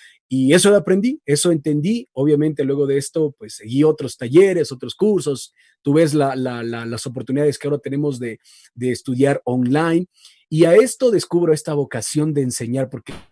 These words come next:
lo mío siempre ha sido compartir lo poco que sé. Eh, si a veces no tuve yo la oportunidad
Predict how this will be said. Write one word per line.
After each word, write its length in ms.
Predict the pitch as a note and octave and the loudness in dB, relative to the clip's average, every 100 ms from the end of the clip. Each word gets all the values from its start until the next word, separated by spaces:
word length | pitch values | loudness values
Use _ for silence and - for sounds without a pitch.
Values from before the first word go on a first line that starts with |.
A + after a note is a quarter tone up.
| - | -10
lo 220 | A#2+ A#2+ | -6 -2
mío 180 | C#3+ D3 | 0 0
siempre 400 | - D3 C#3+ C#3 | 0 -2 -2 -4
ha 60 | |
sido 380 | - C#3+ D3 D3+ _ - _ _ | -4 -2 0 -2 _ -20 _ _
compartir 1000 | - D3 D3 C3+ C#3+ C3 - E3 F3+ G3 - | -4 -2 -2 -4 -6 -6 -6 -4 -4 -6 -8
lo 260 | B2 B2 | -6 -4
poco 400 | A#2 F3 F3+ E3+ | -2 0 2 0
que 140 | - B2+ | -4 -6
sé. 300 | - A#2+ A2 _ _ _ _ | -4 -6 -8 _ _ _ _
Eh, 680 | - B2+ B2 A#2+ A#2 A#2 - | -6 -2 0 0 -2 -8 -12
si 180 | - - | -8 -2
a 60 | C3+ | 0
veces 480 | D#3+ D#3+ D#3+ - B2+ | 2 0 -2 -4 -4
no 240 | B2 C#3 | -2 -2
tuve 240 | D#3+ D#3 | -2 0
yo 80 | D3 | 2
la 120 | D#3 | 2
oportunidad 640 | C#3 C3 - C3 C#3+ D3 | 0 -6 -6 -4 -2 -2